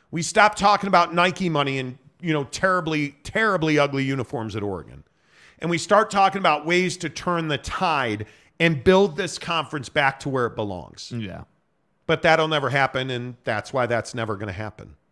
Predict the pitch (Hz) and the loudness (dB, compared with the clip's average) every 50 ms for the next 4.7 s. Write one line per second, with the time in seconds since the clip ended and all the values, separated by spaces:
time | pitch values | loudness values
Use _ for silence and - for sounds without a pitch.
0 | _ _ _ _ _ _ _ _ _ - 131 139 139 147 151 156 147 143 139 123 | _ _ _ _ _ _ _ _ _ -6 -4 -2 2 4 6 6 6 4 2 2
1 | 135 131 127 117 - 143 139 139 139 139 - - 123 117 127 127 143 143 143 - | 2 0 0 -2 -4 -4 -4 -4 -4 -6 -6 -2 -2 -2 -2 -2 -4 -8 -8 -8
2 | - 143 131 127 - 143 - 139 131 113 151 143 139 123 - 147 143 180 185 139 | -8 -8 -8 -8 -10 -10 -10 -10 -10 -8 -8 -6 -6 -4 -4 -2 -2 -2 -2 -4
3 | 127 110 - 139 117 117 131 123 127 127 123 127 135 135 147 143 - 165 143 156 | -6 -8 -6 -6 -6 -6 -6 -6 -4 -2 -2 -2 -2 -4 -6 -6 -6 -6 -6 -6
4 | 151 - 147 175 233 - - - - - - - - | -8 -8 -8 -10 -8 -8 -8 -10 -12 -14 -18 -20 -20